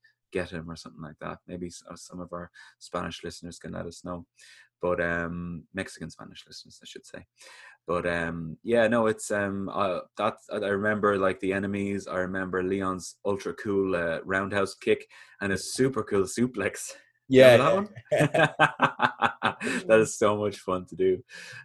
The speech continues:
Speaker 1: And then, uh, obviously I remember Ashley bringing her around and, and, and that kind of thing. But yeah, fab, fab game. And, like, looking into this again, the bang you get for your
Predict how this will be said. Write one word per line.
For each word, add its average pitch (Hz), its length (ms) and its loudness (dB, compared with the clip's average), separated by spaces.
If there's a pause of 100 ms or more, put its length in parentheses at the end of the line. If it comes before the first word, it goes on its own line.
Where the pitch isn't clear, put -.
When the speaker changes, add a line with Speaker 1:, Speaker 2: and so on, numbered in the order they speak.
Speaker 1:
And 90 280 -2
then, 90 320 -2
uh, 87 320 -4
obviously 90 420 -4
I 90 40 -2
remember 87 260 -4
Ashley 87 480 -6
bringing 85 280 -8
her 87 200 -4
around 85 460 -6
and, 87 300 -14
and, 87 160 -14 (160)
and 87 160 -16
that 80 200 -20
kind 87 140 -20
of 85 60 -20
thing. 85 200 -20
But 85 120 -20 (100)
yeah, 90 120 -10 (200)
fab, 92 240 -2
fab 78 300 -6
game. 95 200 -4 (320)
And, 98 180 -4 (240)
like, 104 300 0
looking 117 240 -4
into 107 200 -6
this 90 180 -6
again, 90 240 -4 (460)
the 90 120 -6 (220)
bang 123 400 0
you 101 160 -4
get 90 200 -4
for 87 120 -12
your 80 120 -6